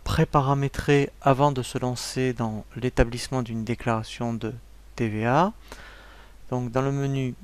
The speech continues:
Paramètres, dans les informations Société, nous allons voir tout ce qu'il faut renseigner au niveau de la T V A pour bien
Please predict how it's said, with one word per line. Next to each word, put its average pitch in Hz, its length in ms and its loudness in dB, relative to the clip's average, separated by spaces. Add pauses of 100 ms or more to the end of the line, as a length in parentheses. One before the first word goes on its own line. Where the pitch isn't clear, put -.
(720)
Paramètres, 123 800 0 (1600)
dans 131 240 4
les 135 220 2
informations 123 720 0 (320)
Société, 151 800 -2 (3500)
nous 165 320 2
allons 131 220 6
voir 151 300 4
tout 180 260 -4
ce - 100 -8
qu'il - 140 -10
faut 143 200 0
renseigner 139 680 2
au 139 160 0
niveau 131 280 0
de 120 80 2
la 113 120 2
T 151 220 4
V 120 180 4
A 165 220 8 (640)
pour 127 160 -2
bien 165 400 6